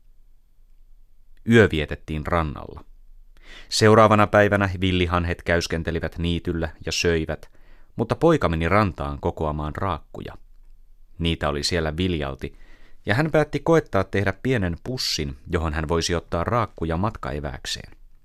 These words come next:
Hän löysi niityltä vanhaa saraheinää, joka oli sitkeää ja lujaa, ja siitä hän alkoi palmikoida itselleen konttia. Siitä riitti hänelle työtä moneksi tunniksi, mutta hän olikin oikein tyytyväinen,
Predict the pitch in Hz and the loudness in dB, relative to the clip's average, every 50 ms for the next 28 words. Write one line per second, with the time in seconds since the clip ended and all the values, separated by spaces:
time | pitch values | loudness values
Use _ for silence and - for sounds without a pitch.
0 | _ - - - - - - - - - - - - 87 87 90 92 92 - 95 | _ -20 -20 -20 -20 -20 -20 -20 -20 -20 -8 -2 0 2 4 4 4 4 4 2
1 | 92 95 101 104 98 - 92 82 78 82 80 90 92 90 80 80 73 71 - - | 2 4 4 4 2 2 -2 -2 -2 0 0 2 2 0 -2 -4 -6 -6 -4 2
2 | 90 90 90 87 80 80 82 80 80 78 76 78 76 76 - - - - - - | 4 4 4 4 4 2 0 -2 -2 -2 -2 -2 -4 -4 -6 -12 -20 -20 -20 -20
3 | - - - 101 - - 90 85 85 - - 120 117 110 - - - 85 78 76 | -16 -6 -4 -2 0 0 0 0 0 -2 -2 -2 -4 -4 -8 -6 -4 -4 -4 -4
4 | 71 71 73 73 78 82 90 92 - 76 - 50 - - - - - - - - | -4 -6 -6 -6 -6 -4 -4 -4 -6 -6 -8 -8 -12 -14 -18 -20 -20 -20 -20 -20
5 | - - - - - - - - - 151 - 196 156 - 82 85 101 113 135 143 | -20 -20 -20 -20 -20 -20 -8 -6 -2 2 2 2 2 2 2 2 4 4 4 2
6 | 127 - 120 117 107 - 139 139 117 101 87 - - 82 82 85 87 104 98 - | 2 2 0 0 2 2 2 2 2 0 -2 -2 -4 -4 -2 -2 -4 -4 -4 -6
7 | - 85 82 82 80 80 82 - 107 90 71 - - - - - - - - _ | -6 -4 -4 -4 -6 -6 -6 -6 -6 -6 -8 -10 -12 -16 -16 -16 -16 -18 -20 _
8 | - - - - - - - - - - - - _ _ - - - - - - | -20 -20 -20 -20 -20 -20 -20 -20 -20 -20 -20 -20 _ _ -20 -20 -20 -20 -20 -20
9 | - - - - - 101 101 98 - 104 98 92 85 - - 85 87 95 110 107 | -14 -8 -6 -2 2 2 2 4 4 4 4 4 2 0 -2 0 2 2 2 2
10 | 98 92 - - 123 135 127 120 95 95 113 135 143 127 - - 98 87 120 120 | 2 0 -2 0 0 0 2 2 2 0 2 0 0 -2 -4 -6 -4 -2 0 0
11 | 113 98 87 - - - 87 - - - - - - - - - 127 123 - 131 | 0 0 -2 -2 -4 -4 -4 -6 -8 -16 -20 -20 -20 -20 -6 -4 -4 -2 -2 -2
12 | 127 151 147 110 98 110 127 135 117 - 104 95 95 104 127 135 123 110 - 90 | 0 0 0 0 2 2 2 0 0 0 -2 -2 0 0 0 0 -2 -2 -2 -2
13 | 85 82 80 73 - 95 90 - - 71 - 73 69 69 69 69 65 | -2 -2 -4 -4 -4 -4 -4 -4 -6 -8 -8 -8 -8 -8 -10 -10 -12